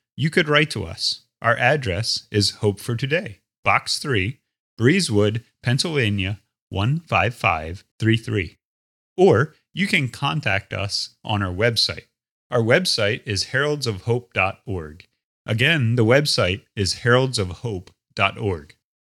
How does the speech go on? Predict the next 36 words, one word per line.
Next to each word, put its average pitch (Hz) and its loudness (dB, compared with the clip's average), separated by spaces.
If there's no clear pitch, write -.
Thanks 156 2
so 170 0
much 135 4
for 107 0
being 127 2
with 107 0
us. - -4
We 131 6
look 165 2
forward 170 -2
to 120 0
next 107 -2
week 92 -10
and 120 4
hope 165 4
you 156 2
will 139 6
join 120 2
us 131 2
for 101 0
more 143 2
lessons 117 0
from 107 -2
Exodus. 101 -6
I 151 2
will 185 4
finish 165 0
with 123 2
a 135 4
verse 123 2
from 98 -4
Hebrews 117 0
nine 95 -2
about 131 2
Christ's - 0
finished - -2